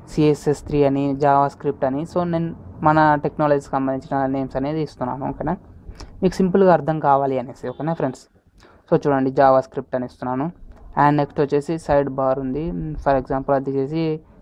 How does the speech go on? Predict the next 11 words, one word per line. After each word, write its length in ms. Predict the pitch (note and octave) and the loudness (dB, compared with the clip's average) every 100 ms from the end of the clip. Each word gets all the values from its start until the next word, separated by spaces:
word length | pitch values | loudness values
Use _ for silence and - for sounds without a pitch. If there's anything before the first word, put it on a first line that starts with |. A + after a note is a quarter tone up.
| - - - C#3+ D#3 | -20 -20 -12 0 4
Java 280 | D3 C#3 C3+ | 6 4 0
అని 100 | C3+ | -2
ఇద్దాం 180 | C3 B2+ B2+ | -4 -4 -4
మనం, 140 | B2+ C3 _ _ _ _ _ _ _ _ _ _ _ _ _ _ _ _ _ _ _ _ _ D3+ | -6 -10 _ _ _ _ _ _ _ _ _ _ _ _ _ _ _ _ _ _ _ _ _ -2
Java. 300 | D3+ C#3+ C3+ C3 D3+ | 0 4 2 2 0
And 100 | D3 | -2
నెక్స్ట్ 180 | C#3 - | -2 -4
వన్ 100 | C#3+ | -4
వచ్చేసి 300 | C3+ C#3 E3+ A#3+ - _ _ _ E3+ | -4 -4 -2 -4 -6 _ _ _ 4
Oracle. 360 | D3+ - C3+ - _ _ _ _ _ _ _ _ _ _ _ _ _ _ _ _ _ _ | 6 4 -4 -8 _ _ _ _ _ _ _ _ _ _ _ _ _ _ _ _ _ _
So 80 | _ | _